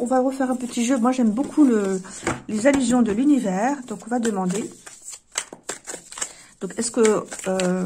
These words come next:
bah, on va redemander, on va reposer la question. Est-ce que c'est vraiment une victoire qui s'annonce à l'horizon ?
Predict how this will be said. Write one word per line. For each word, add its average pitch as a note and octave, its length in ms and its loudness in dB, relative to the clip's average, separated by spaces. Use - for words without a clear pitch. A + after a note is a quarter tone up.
bah, F3+ 300 2
on F#3+ 40 -6
va G#3 80 4
redemander, F#3+ 440 0
on - 20 -2
va F3 120 0
reposer F#3+ 340 -4
la F3+ 100 2
question. G3+ 540 -4
Est-ce - 140 -8
que - 80 -4
c'est A#3+ 180 -2
vraiment B3+ 480 6
une A#3 120 6
victoire A#3 800 4
qui A#3 340 -6
s'annonce A3 760 -2
à G#3 60 4
l'horizon ? G3 420 -2